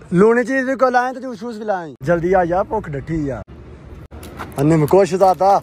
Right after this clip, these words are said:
मीठा खाने से मेरा बीपी लो हो जाता है। जूस तो दे, पीने नाल नहीं हुंदा। चल नी रानो, नी उरी सा तेरियां।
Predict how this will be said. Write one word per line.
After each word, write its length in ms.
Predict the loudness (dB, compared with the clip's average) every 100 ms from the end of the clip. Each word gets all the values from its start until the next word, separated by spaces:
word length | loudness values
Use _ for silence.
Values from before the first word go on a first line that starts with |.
| -2
मीठा 280 | 0 2 4
खाने 240 | 4 0
से 100 | -2
मेरा 180 | -4 -4
बीपी 320 | -4 -6 -6
लो 160 | -2 0
हो 80 | 0
जाता 300 | -2 -2 -4
है। 120 | -6 -10 -20 -20 -10
जूस 200 | -8 -6
तो 100 | -2
दे, 180 | 0 2 0
पीने 240 | -4 -8 -6
नाल 200 | -4 -6
नहीं 100 | -6
हुंदा। 420 | -4 -2 -4 -8 -14 2
चल 240 | 4 4
नी 120 | 2
रानो, 340 | 4 4 2 -4 -12 -4
नी 140 | 0
उरी 200 | 0 -2
सा 160 | -8 -10
तेरियां। 400 | -8 -10 -10 -12